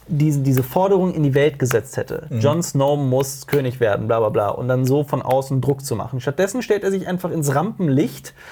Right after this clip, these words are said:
Speaker 1: als Hochverräter, dem natürlich die Hinrichtung droht, wenn es auffliegt. Und, äh, er offenbart sich quasi. Und da
Speaker 2: Mhm.
Speaker 1: frage ich mich auch, er weiß doch, also, äh,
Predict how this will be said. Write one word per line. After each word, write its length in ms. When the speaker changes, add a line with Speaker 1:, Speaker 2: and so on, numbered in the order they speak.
Speaker 1:
als 340
Hochverräter, 840
dem 160
natürlich 480
die 100
Hinrichtung 440
droht, 220
wenn 60
es 100
auffliegt. 500
Und, 340
äh, 400
er 220
offenbart 480
sich 160
quasi. 320
Und 160
da 160
Speaker 2:
Mhm. 140
Speaker 1:
frage 320
ich 100
mich 180
auch, 200
er 180
weiß 280
doch, 240
also, 240
äh, 100